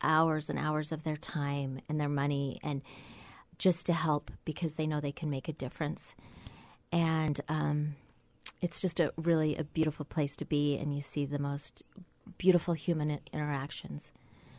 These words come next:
You know, some of them are really difficult. I would say when you walk into an Encircle home, generally it is college kids just being college kids and high school kids over in the other room being high school kids. But when you get the kids in these friendship circles,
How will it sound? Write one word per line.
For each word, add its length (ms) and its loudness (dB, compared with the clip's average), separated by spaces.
You 100 6
know, 100 8
some 240 8
of 100 6
them 160 6
are 100 4
really 220 4
difficult. 420 -4
I 120 10
would 120 10
say 140 6
when 120 6
you 140 8
walk 260 6
into 220 4
an 80 2
Encircle 400 -2
home, 340 0
generally 500 10
it 80 8
is 140 4
college 560 4
kids 460 2
just 240 0
being 200 6
college 420 0
kids 340 -10
and 120 6
high 180 10
school 220 8
kids 320 4
over 160 8
in 100 10
the 100 10
other 180 8
room 220 4
being 180 2
high 120 2
school 220 -6
kids. 340 -8
But 140 4
when 160 8
you 100 8
get 220 6
the 40 2
kids 300 6
in 80 4
these 160 0
friendship 420 4
circles, 580 0